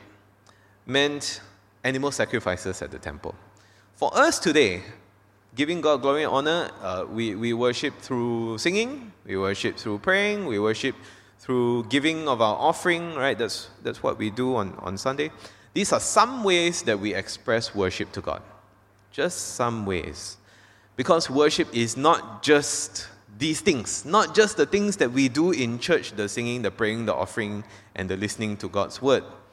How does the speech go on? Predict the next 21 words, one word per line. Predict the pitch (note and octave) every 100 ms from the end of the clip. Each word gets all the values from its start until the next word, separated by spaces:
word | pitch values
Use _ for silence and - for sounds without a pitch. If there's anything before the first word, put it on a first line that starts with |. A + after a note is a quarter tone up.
| _ - - _ _ _ _ _ _ _ _ _ _ -
Paul | G#3+ A3+ A#3
tells | F3+ E3 A2+
us, | G#2 - - - - - _ _ -
Romans | G2+ A2+ -
chapter | A#2+ F3
twelve, | - F#2+ F2+
verse | A#2+ -
one, | - - - - - _ _ _ _ _ _ _ - - - - - - _ _ -
uh, | - F2 D#2+
"Therefore | - D#3+ G3+ E3
I |
urge | A#2 F#2 A#2 A#2 -
you, | G#2
brothers | G2 G2 F#2
and |
sisters, | E2+ - F#2 F#2
in | F2
view | C3+
of | A#2+
God's | G2 -
mercy, | F#2+ G2+ G2 - D#2 F2